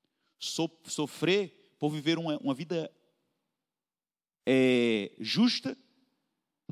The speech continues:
uma vida fora da impiedade. É o sofrimento que a palavra diz. Você pode até conferir, tem um livro de irmão Reagan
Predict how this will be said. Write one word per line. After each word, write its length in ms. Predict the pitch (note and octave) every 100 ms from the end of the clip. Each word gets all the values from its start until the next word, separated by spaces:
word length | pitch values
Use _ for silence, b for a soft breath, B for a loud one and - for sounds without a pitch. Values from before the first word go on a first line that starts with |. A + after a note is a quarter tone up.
| - _ _ -
uma 240 | B2+ C#3+
vida 500 | C3 D#3+ E3 E3+ E3+ - _ _ _ _ _ _ _ _ _ _ _
fora 260 | - D3+
da 100 | D#3
impiedade. 760 | D#3 C#3+ E3 E3+ A2+ G2 F2 - _ _ _ _ _ _ _ _ _ _ _ _ _ _ _ _ _ _ _ _ _
É 280 | A#2 B2 -
o 80 | C3
sofrimento 800 | - G3 - D#3+ D#3 E3+ - _ _ _ _ _ _ _ _ _ _ _ _ _ _ _
que 80 |
a 60 | B2+
palavra 340 | C3+ B2 B2
diz. 540 | B2+ G#2+ F#2+ - - - _ _ _ _ _ _
Você 180 | A2 C#3
pode 240 | C#3+ D3+
até 180 | D3 F#3
conferir, 480 | - G#3+ - F3 F3
tem 100 | E3+
um 40 |
livro 160 | D#3+ D3
de 60 | D#3+
irmão 200 | D3+ C3+
Reagan 480 | A#2 E3 C#3 A#2